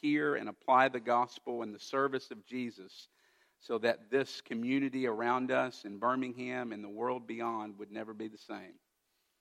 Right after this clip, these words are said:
In Jesus' name we pray. Amen. Uh, this morning, we're gonna look at really three questions,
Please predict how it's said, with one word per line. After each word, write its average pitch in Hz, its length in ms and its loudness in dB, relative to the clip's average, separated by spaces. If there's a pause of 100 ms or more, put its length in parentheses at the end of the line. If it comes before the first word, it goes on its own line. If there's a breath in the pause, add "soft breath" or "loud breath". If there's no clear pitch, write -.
(300)
In 95 140 -16
Jesus' 123 460 -8
name 120 220 0
we 117 100 -4
pray. 95 380 -6 (340)
Amen. 202 340 -12 (1900)
Uh, 151 180 10
this 156 240 2
morning, 165 500 10
we're 160 140 4
gonna 160 220 10
look 170 260 6
at 147 100 4
really 185 260 8
three 180 300 6
questions, 160 840 8